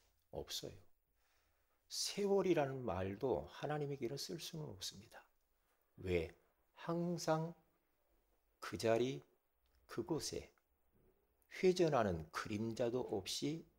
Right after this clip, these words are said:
변함없으신 그 하나님. 그 하나님이 지금 이 자리에 와 계신 줄 믿습니다. 아, 그 하나님이 우리 예배를 받으시고, 하나밖에 없는 독생자 예수 그리스도를 통하여서 우리를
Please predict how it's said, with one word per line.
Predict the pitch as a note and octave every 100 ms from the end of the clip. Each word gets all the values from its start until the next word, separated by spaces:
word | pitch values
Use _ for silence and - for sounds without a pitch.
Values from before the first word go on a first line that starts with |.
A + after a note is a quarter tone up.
| -
변함없으신 | - - E2+ F2+ F2 - - - G#2+
그 | - A#2+ -
하나님. | - - - - - - - _ _ _ _ _ _ _ _ _ _ - - -
그 | - F#2+
하나님이 | D#2+ G#2 F#2+ F2+ F#2+ A2+ B2+
지금 | - - G2 F2+
이 | F2
자리에 | E2+ F2 E2
와 | D2+ D2+
계신 | D2+ - -
줄 | E2
믿습니다. | - - - - - _ _ _ _ _ _ _ _ _ -
아, | F#2 D#2 -
그 | G#2+ G#2 A2
하나님이 | - B2 A#2+ A#2+ A#2+ C#3 D3 - -
우리 | G2+ F#2+ F#2
예배를 | F2 F2 F#2 F2+
받으시고, | - E2 - - - - E3 - _ _ _ _ _ _ _ _ -
하나밖에 | - G#2 G#2 A2 G#2+ B2
없는 | A2+ A#2+ A#2+
독생자 | - A#2 - A#2+ A#2+ A#2+
예수 | A2 A2+ A2+ A#2
그리스도를 | A#2 A#2 B2+ A#2 -
통하여서 | B2+ A#2+ A#2+ - C#3+ -
우리를 | E2 - B2 F#2+